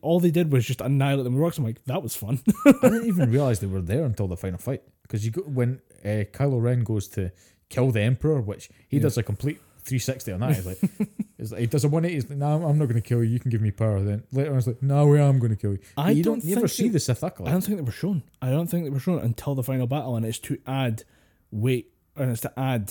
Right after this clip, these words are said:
Speaker 1: to the, uh, the, like, the almost conversion of Rey.
Speaker 2: Yeah.
Speaker 1: Um, which gets close, and you're like, "Is she actually gonna do this? Like, for
Speaker 2: I
Speaker 1: half a second?"
Speaker 2: kind of. This is how I expected it to go. I expected Rey to actually go to the dark side.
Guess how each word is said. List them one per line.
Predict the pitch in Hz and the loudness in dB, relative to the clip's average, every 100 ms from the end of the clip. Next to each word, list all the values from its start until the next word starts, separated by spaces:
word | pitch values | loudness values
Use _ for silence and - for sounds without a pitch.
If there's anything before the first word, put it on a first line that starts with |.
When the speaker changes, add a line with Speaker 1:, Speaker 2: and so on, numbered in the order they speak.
| - | -10
Speaker 1:
to | - 131 | -6 -4
the, | 123 113 | -2 -2
uh, | 113 107 98 | -2 -2 -4
the, | 98 117 104 _ | -4 -4 -4 _
like, | 127 107 - _ | -6 -6 -8 _
the | 135 117 123 117 107 _ _ _ - | -10 -4 0 0 -2 _ _ _ -2
almost | 135 147 135 - | 0 2 0 0
conversion | 135 127 120 110 | 0 2 2 0
of | 110 | -2
Rey. | 107 104 95 _ - | -2 -4 -6 _ -6
Speaker 2:
Yeah. | 110 98 - _ - | -6 -6 -12 _ -8
Speaker 1:
Um, | 110 107 98 95 - | -4 -2 -2 -4 -6
which | - 170 | -4 -2
gets | - 247 | -2 -6
close, | - 233 - | 0 0 2
and | 143 | 2
you're | |
like, | 131 117 - _ - | 0 0 -8 _ -16
"Is | - | -12
she | 427 466 | -10 -6
actually | 208 240 254 | -6 -6 -2
gonna | 233 | 2
do | 160 208 | 2 0
this? | 240 - | -2 -8
Like, | - 165 | -4 -2
for | 151 | 0
Speaker 2:
I | 147 | 0
Speaker 1:
half | 165 196 | 2 0
a | |
second?" | 180 180 233 226 - | 0 0 0 -4 -4
Speaker 2:
kind | 127 156 165 | 0 2 2
of. | 147 143 _ _ _ - 85 _ - | 0 -2 _ _ _ -20 -20 _ -10
This | 120 135 - | -2 0 2
is | 156 | 4
how | 147 | 4
I | |
expected | 135 - 113 - | 4 0 -4 -4
it | 101 | -6
to | 101 | -6
go. | 92 | -6
I | 87 123 | -4 -4
expected | 139 - 143 - 92 - - _ _ _ _ _ - | -2 -4 -2 -4 -6 -10 -20 _ _ _ _ _ -8
Rey | 110 123 | 0 0
to | 123 - | 0 -4
actually | 98 110 - 101 85 90 | -8 -8 -8 -8 -8 -4
go | 101 127 | 0 0
to | 113 | -2
the | 95 | -6
dark | 95 98 - | -6 -6 -10
side. | 85 | -12